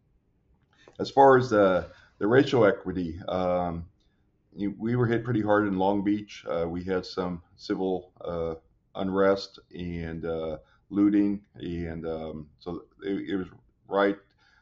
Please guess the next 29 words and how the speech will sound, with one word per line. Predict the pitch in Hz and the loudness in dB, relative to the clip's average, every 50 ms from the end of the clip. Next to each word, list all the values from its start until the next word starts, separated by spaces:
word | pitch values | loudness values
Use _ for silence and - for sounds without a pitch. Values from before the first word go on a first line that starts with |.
| _ _ _ _ - | _ _ _ _ -12
in | 87 85 | -12 -12
front | - - 101 101 85 | -4 -2 0 0 0
and | 80 | -2
center | - 98 90 90 85 | -4 -4 -4 -2 -2
with | 80 80 - - | -4 -4 -4 -4
us. | 76 69 67 - - - - - | -4 -4 -4 -6 -10 -14 -16 -12
And | - 85 85 85 85 85 85 | -8 -8 -6 -6 -6 -6 -8
so | - - 98 95 95 98 98 92 - - _ _ _ _ - | -6 -2 0 0 2 0 0 -2 -6 -10 _ _ _ _ -8
we | 127 135 139 147 | -6 -4 -2 2
had, | 143 139 131 - - - - | 2 2 2 2 0 -2 0
I | 135 | 0
was | 120 117 120 | 0 0 0
fortunate, | - 139 143 139 - 113 104 | 2 0 0 2 0 -2 0
I | 101 | 0
had | 110 110 110 | 0 0 -2
some | - 104 98 95 | -2 -2 -2 -2
employees | 92 - - - 107 107 107 104 98 95 87 - | -4 -6 -6 -2 0 2 2 4 2 2 0 -4
that, | - 82 78 - - - | -6 -6 -6 -6 -6 -6
uh, | 85 82 85 80 73 - | -4 -4 -4 -4 -6 -6
wanted | 95 95 98 98 98 92 | -2 0 0 0 -2 -4
to | 92 90 | -8 -10
come | - - 92 92 92 | -8 -6 -6 -4 -2
in | 92 92 90 - | -2 -2 -4 -6
and | - 69 87 85 82 | -8 -8 -8 -8 -6
do | 90 90 | -6 -8
some | - 82 85 87 | -8 -8 -6 -4
listening | 92 95 92 - 87 82 | -4 -4 -4 -6 -12 -12
sessions | 82 - 80 78 - - 78 76 69 67 - - | -10 -6 -6 -6 -6 -8 -12 -14 -14 -14 -18 -20
on, | - - - | -18 -18 -20